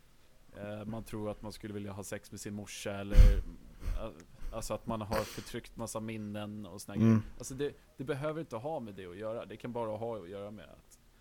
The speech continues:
Speaker 1: eh, idag känner jag så här: "Okej, hur, eh, hur skulle du vilja känna imorgon?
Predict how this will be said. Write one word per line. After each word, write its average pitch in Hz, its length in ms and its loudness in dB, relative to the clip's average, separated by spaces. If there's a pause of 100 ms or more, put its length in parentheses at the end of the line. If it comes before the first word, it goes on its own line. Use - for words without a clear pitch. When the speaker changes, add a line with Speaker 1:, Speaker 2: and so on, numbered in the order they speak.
(440)
Speaker 1:
eh, 98 480 -8
idag 139 220 -2
känner 110 180 -6
jag 107 60 -6
så 143 80 -6
här: 101 140 -6
"Okej, 151 300 -6 (1040)
hur, 110 480 -4
eh, 101 100 -6
hur 107 100 -10
skulle 113 240 -8
du 110 40 -6
vilja 110 180 -6
känna 107 220 -8
imorgon? 104 360 -6